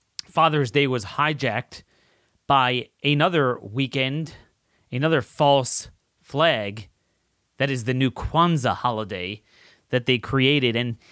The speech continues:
you know, I was just thinking as I was starting the show today,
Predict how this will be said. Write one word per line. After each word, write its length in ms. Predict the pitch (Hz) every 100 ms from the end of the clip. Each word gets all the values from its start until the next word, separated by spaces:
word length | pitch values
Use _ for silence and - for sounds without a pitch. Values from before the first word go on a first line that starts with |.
| _
you 60 | 170
know, 80 | 170
I 60 |
was 200 | 160 147
just 220 | 180 -
thinking 680 | - 233 196 139 120 113 107 _ _ _ _ _ _ -
as 300 | 151 147 147
I 100 | 135
was 240 | 131 120
starting 400 | - 170 202 160
the 80 | 117
show 260 | - 127
today, 600 | 110 - 117 101 101 92